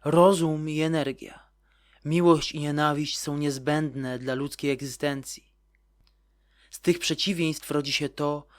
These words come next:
co religijni nazywają dobrem i złem. Dobro jest biernością, która podporządkowuje się rozumowi.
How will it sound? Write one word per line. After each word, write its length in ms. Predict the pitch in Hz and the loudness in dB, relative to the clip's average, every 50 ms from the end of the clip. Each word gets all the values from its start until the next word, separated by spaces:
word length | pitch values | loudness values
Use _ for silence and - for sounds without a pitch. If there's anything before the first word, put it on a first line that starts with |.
| - _ | -20 _
co 140 | - - 160 | -2 0 0
religijni 500 | 147 151 151 147 135 160 170 165 170 160 | 2 2 0 -2 0 -2 0 0 0 0
nazywają 580 | 147 143 127 135 127 143 143 143 139 139 131 123 | 0 0 -2 -2 0 0 2 2 0 -2 -2 4
dobrem 400 | 156 165 147 151 151 147 151 - | 4 4 6 6 2 0 0 -4
i 80 | 143 | -8
złem. 440 | 117 127 123 123 117 107 - - _ _ _ _ _ _ _ _ _ _ _ _ _ _ _ - - | -10 -8 -10 -10 -12 -12 -18 -20 _ _ _ _ _ _ _ _ _ _ _ _ _ _ _ -12 0
Dobro 340 | 131 160 160 147 160 160 | 6 6 6 6 6 4
jest 160 | 156 151 139 139 | 2 2 0 0
biernością, 720 | 139 156 147 143 151 143 139 139 - - - 147 147 147 | 0 0 0 2 0 -2 -2 -4 -6 -4 -2 -4 -4 -4
która 220 | - - 151 151 143 | -6 -4 -2 -2 -2
podporządkowuje 960 | - 156 - - - 156 143 151 151 143 - - 139 135 156 170 170 160 147 | -2 -6 -8 -4 -4 -4 -2 -2 -4 -4 -4 -8 -6 -2 0 2 2 2 2
się 160 | - - 151 | 0 -2 -2
rozumowi. 640 | 147 147 135 143 143 135 131 123 110 - - - _ | -2 -2 -4 -4 -8 -8 -10 -12 -12 -16 -20 -20 _